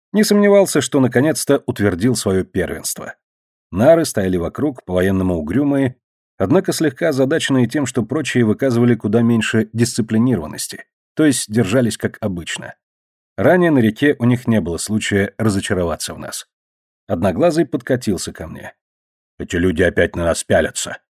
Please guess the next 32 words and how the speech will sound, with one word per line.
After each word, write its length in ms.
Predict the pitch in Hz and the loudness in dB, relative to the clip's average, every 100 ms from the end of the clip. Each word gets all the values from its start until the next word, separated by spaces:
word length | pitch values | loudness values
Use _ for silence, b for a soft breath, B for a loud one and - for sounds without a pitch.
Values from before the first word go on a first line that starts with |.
| _ _ | _ _
Я 120 | 95 | -2
всех 320 | 87 - 90 - | -2 -2 -4 -2
выявил, 420 | 95 78 65 - | 0 0 -4 -10
четверо 360 | - 104 90 82 | -2 -2 0 -2
мужчин 400 | 80 - 107 104 | -2 -2 -2 -2
и 120 | - | -2
женщина". 560 | 90 98 76 - - - _ _ _ _ _ - | -2 0 -2 -6 -10 -16 _ _ _ _ _ -4
"Окружить 540 | 113 151 156 214 220 | 0 2 4 4 4
и 40 | |
взять, 460 | 113 98 139 127 - _ - | 2 6 4 4 -6 _ -4
узнаем, 420 | 117 156 185 135 | 0 2 2 0
что 140 | - | 0
у 40 | 135 | 0
них 180 | 123 120 | 0 0
на 120 | 117 | 2
уме. 360 | 107 104 104 _ _ _ - | 4 2 0 _ _ _ -4
Где 200 | 107 180 | 2 2
хрипатый?" 580 | 156 139 143 - - - _ _ _ _ _ - | 4 4 4 4 -2 -20 _ _ _ _ _ -4
Одноглазый 540 | 95 127 185 190 175 | 0 2 2 2 2
показал 440 | - 107 107 113 | 0 -2 2 2
на 80 | 101 | 2
него 220 | 95 151 87 | 2 0 -4
и 220 | 120 113 | -2 -2
исчез. 500 | - - 67 - - _ _ _ _ _ _ _ _ | -4 -10 -10 -12 -16 _ _ _ _ _ _ _ _
Приблизившись 680 | - 123 196 196 185 - 139 | 0 2 2 2 2 2 -2
к 100 | - | -4
хрипатому, 680 | - 107 - 180 170 165 139 | -2 -2 0 0 0 2 2
я 140 | 139 | 2
заметил 400 | 156 151 156 143 | 0 -2 -2 -2
пропажу 440 | 107 98 151 139 127 | 0 -2 -2 0 0
дюжины 400 | 98 92 98 95 | 0 0 -2 -4
солдат. 540 | 101 87 - - | -8 -10 -14 -18